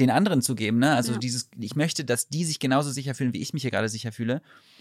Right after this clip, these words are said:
Speaker 1: Und es gibt diese eine Situation, von der ich immer mal wieder erzähle. Wir waren bei Dreharbeiten fertig und dann hat Leni, unsere Life-Coach-Person, hat m-, mir ihre High Heels, äh, die war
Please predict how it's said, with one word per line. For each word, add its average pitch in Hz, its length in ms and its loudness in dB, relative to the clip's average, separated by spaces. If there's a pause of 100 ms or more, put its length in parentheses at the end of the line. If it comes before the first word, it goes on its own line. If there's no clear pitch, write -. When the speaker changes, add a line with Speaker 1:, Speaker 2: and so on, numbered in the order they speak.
(680)
Speaker 1:
Und 131 160 4
es - 80 -4
gibt 151 160 -4
diese 135 140 0
eine 139 120 2
Situation, 135 380 -2
von 147 120 0
der 135 60 2
ich 123 60 -4
immer 131 140 2
mal 127 80 2
wieder 127 140 2
erzähle. 127 520 0 (180)
Wir 120 200 0
waren 123 160 2
bei 117 80 2
Dreharbeiten 135 400 2
fertig 165 440 -4 (320)
und 123 100 -2
dann 131 120 4
hat 127 100 2
Leni, 165 540 -2
unsere 113 300 -2
Life-Coach-Person, 131 1400 -2
hat - 420 -6
m-, 120 300 -4
mir 120 220 -2
ihre 113 180 -4
High 135 140 -2
Heels, 127 220 -6
äh, - 100 -10
die 104 160 -10
war 101 240 -6